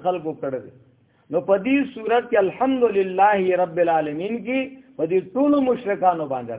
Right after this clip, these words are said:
رد دی. چې او خلکه د مستحق د تعریفونو یو الله دی، د بندګۍ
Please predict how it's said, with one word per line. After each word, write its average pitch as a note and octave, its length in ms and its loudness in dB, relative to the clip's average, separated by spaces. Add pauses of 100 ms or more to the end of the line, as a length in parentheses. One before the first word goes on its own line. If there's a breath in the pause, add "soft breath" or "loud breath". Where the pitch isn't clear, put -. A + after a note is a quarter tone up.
رد F#2+ 200 -12
دی. - 100 -20 (920)
چې - 80 -6
او A#3+ 500 8
خلکه F#3 340 0 (180)
د D#3+ 180 -4
مستحق F#3 520 -2 (120)
د F#3+ 160 -4
تعریفونو F3 680 -2
یو D#3 200 0
الله G#2+ 360 -10
دی، - 100 -20 (1200)
د D#3 140 -6
بندګۍ G#3+ 500 2